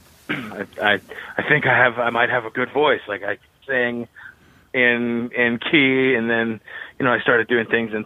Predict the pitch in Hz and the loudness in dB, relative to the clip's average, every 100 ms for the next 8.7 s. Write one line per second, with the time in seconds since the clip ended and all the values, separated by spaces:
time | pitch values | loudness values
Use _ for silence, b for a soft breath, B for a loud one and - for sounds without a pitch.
0 | - - 135 127 127 123 117 117 110 117 | -4 0 4 4 4 4 2 -2 -4 -6
1 | 113 113 104 147 123 123 - 113 127 117 | -2 0 2 2 4 2 0 0 0 2
2 | 113 110 107 110 110 113 107 113 113 110 | 2 2 2 0 0 -2 0 4 4 2
3 | - - - 104 101 95 - 131 123 113 | -8 -14 -6 -4 -2 -2 2 4 4 2
4 | 107 107 110 120 120 - B B B - | -2 0 0 0 -2 -6 B B B 0
5 | 123 127 131 123 123 123 120 _ B B | 4 4 4 4 2 -2 -6 _ B B
6 | B _ _ _ - 185 131 135 143 135 | B _ _ _ -2 2 4 4 0 -2
7 | 120 139 147 139 131 135 135 131 139 127 | 0 2 2 2 0 0 0 0 -2 -4
8 | - 143 165 208 170 175 | -4 2 4 6 4 2